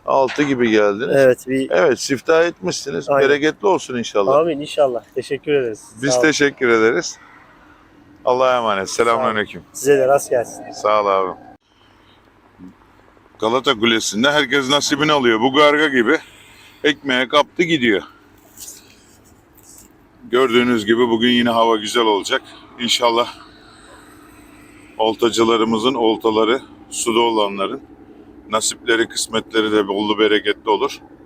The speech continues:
Speaker 1: Biz buradan Sarıyer'e doğru hareket edeceğiz. Oradan da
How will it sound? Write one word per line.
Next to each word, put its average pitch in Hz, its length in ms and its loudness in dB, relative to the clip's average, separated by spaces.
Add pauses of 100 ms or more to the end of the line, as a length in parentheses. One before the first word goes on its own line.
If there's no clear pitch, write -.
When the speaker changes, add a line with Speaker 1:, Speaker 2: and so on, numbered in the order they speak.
(720)
Speaker 1:
Biz 120 160 -6
buradan 123 400 2 (1700)
Sarıyer'e 113 560 2
doğru 98 260 2
hareket 95 300 0
edeceğiz. - 560 -2 (1400)
Oradan 117 420 0
da 98 120 0